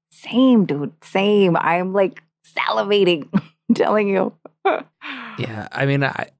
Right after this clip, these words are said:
Speaker 2: again, I don't think that he would have a reason to lie.
Speaker 1: Right.
Speaker 2: I just wanna know, why has it been covered up all these years? And if that evidence really does exist, let's see it.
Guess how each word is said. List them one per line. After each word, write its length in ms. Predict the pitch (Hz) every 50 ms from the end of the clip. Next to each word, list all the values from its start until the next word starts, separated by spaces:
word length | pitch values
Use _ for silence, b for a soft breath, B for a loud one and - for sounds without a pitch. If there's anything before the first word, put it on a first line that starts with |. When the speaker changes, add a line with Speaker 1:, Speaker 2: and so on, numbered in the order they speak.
| _ -
Speaker 2:
again, 300 | 147 135 127 143 135 131
I 100 | 127 135
don't 220 | 147 165 160 160
think 220 | - 160 147 143 139
that 80 | -
he 120 | 123 123 131
would 140 | 131 131 117
have 160 | 120 117 113
a 60 | 107
reason 380 | 101 107 110 110 - 123 117 113
to 140 | - -
lie. 480 | 98 92 92 90 101 127 151 147 - _ _ _ _ -
Speaker 1:
Right. 200 | - 190 151 - _ _ _ _ _ _ - -
Speaker 2:
I 120 | - 123
just 200 | 120 139 131 -
wanna 160 | 147 135 131
know, 140 | 127 127 123
why 220 | 113 113 110 113
has 240 | 117 123 131 131 127
it 80 | 127 -
been 200 | 113 110 113 -
covered 400 | - - 120 113 117 113 110 110
up 340 | 110 - _ _ - - _ _ -
all 220 | - 107 107 110 110
these 280 | 113 113 110 104 -
years? 380 | 113 107 107 110 110 110 107 -
And 100 | 110 110
if 220 | 107 104 - _ _ _ _ _ -
that 180 | 113 123 127
evidence 420 | 139 135 135 131 131 127 120 - -
really 200 | 127 135 143 143
does 200 | 135 135 123 117
exist, 560 | 107 104 104 104 117 131 131 117 - - _ _ _ _ _ -
let's 220 | 104 104 104 - -
see 180 | - 117 135
it. 120 | 143 -